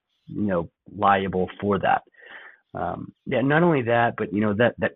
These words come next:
canyon has significant artifacts, um, present. Um, that as well as it is a former, or I mean, actually it still is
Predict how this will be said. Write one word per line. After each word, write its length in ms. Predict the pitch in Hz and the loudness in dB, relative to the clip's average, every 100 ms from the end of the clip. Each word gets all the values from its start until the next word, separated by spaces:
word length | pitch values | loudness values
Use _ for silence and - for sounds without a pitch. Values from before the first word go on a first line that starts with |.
| - | -2
canyon 540 | 117 123 120 107 104 - - | 2 4 4 2 0 -4 -4
has 180 | 113 104 - | -2 -2 -4
significant 720 | 107 107 110 113 117 113 98 - _ _ | -6 -2 0 -2 -2 -2 -4 -6 _ _
artifacts, 680 | 107 107 107 - - - - - - - | 0 0 0 0 0 -2 -8 -14 -12 -6
um, 340 | 92 92 92 _ _ _ _ _ _ _ - | -2 -2 -4 _ _ _ _ _ _ _ -6
present. 340 | 117 104 98 - - - - - | -2 -2 -4 -12 -14 -14 -14 -10
Um, 380 | 85 82 76 98 | -6 -6 -6 -2
that 320 | 92 98 - | 4 4 2
as 80 | 98 - | -6 -4
well 260 | 92 95 92 | 0 2 4
as 280 | 90 90 90 - _ | 4 2 -2 -10 _
it 240 | - 101 95 | -8 -4 -2
is 320 | 95 90 90 - | 0 -2 -4 -12
a 80 | - - | -18 -12
former, 540 | - 98 95 95 92 - _ | -2 0 2 2 2 -2 _
or 80 | 104 | -2
I 20 | |
mean, 360 | 101 95 82 69 78 92 | 0 0 -2 -6 -6 -4
actually 280 | - 98 | -2 -4
it 60 | 92 - | -6 -6
still 220 | - 107 | 0 2
is 200 | 101 110 | 4 2